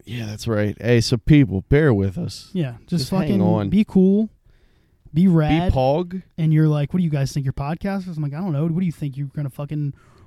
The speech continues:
Speaker 2: work at the office in Pasadena, bar and grill all, all your life?"
Speaker 1: Right.
Speaker 2: I hope no one I know actually works at that
Speaker 1: If,
Speaker 2: bar.
Speaker 1: if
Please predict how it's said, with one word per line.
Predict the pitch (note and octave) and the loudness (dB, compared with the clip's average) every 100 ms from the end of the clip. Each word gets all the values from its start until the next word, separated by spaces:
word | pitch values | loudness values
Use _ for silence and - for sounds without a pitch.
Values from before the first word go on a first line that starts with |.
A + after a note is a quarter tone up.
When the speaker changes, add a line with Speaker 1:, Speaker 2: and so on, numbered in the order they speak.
| - | -6
Speaker 2:
work | C#3 D3+ E3+ | 0 0 -2
at | - | -4
the | C#3 | -4
office | C3+ D#3 F3 - | -2 -4 -4 -4
in | |
Pasadena, | C3+ C#3+ C3+ C3+ C#3 E3 | -4 -4 -6 -6 -6 -6
bar | C3 C#3 | -4 -4
and | C#3+ | -4
grill | C#3 C#3+ | -4 -4
all, | D#3+ E3+ E3+ D#3+ E3+ | -4 -6 -8 -8 -4
all | F3 | -2
your | F#3+ F#3+ | -2 -2
life?" | A3 C4 - G#2+ | -4 -8 -12 -10
Speaker 1:
Right. | E3 C3 - _ _ _ _ - | -8 -8 -10 _ _ _ _ -4
Speaker 2:
I | C#3 | 0
hope | F#3+ | 0
no | D#3 | 2
one | C#3+ | 0
I | C3 | 0
know | B2+ B2 A#2+ | -2 -2 -4
actually | A#2+ C3 | -6 -8
works | B2 - | -8 -10
at | - | -6
that | |
Speaker 1:
If, | A#2+ | -6
Speaker 2:
bar. | B2+ B2 B2+ | -6 -8 0
Speaker 1:
if | E3 F3 | 0 0